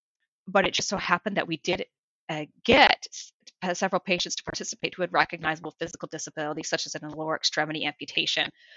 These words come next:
that were visible to other people. And they endorsed feeling like they were dismissed or treated differently.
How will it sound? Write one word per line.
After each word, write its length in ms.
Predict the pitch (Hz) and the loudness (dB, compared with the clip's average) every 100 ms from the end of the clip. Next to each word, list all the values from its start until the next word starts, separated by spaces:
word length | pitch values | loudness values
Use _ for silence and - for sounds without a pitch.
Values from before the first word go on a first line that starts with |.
| - | 2
that 140 | - - | 4 4
were 100 | 165 | 2
visible 420 | 170 160 - 110 | 0 0 -4 -6
to 120 | - - | -2 -2
other 180 | 156 139 | -2 -4
people. 520 | - 156 - - - _ _ - - - _ - | -6 -6 -4 -6 -8 _ _ -20 -20 -20 _ 0
And 420 | 180 160 151 151 - _ _ 190 | 2 2 0 -4 -8 _ _ 2
they 220 | 196 202 | 4 4
endorsed 460 | 226 208 180 - - _ | 4 0 0 -2 -8 _
feeling 640 | - - 208 185 180 175 165 | -16 -6 2 4 4 2 0
like 180 | 160 - | -4 -2
they 120 | 165 | -4
were 120 | 151 | -4
dismissed 600 | 143 151 - 170 170 - | -6 -6 0 2 2 -2
or 40 | 165 | -6
treated 320 | - 156 147 | -6 -6 -4
differently. 640 | 156 - 170 - 165 165 | -4 -2 -4 -2 -4 -4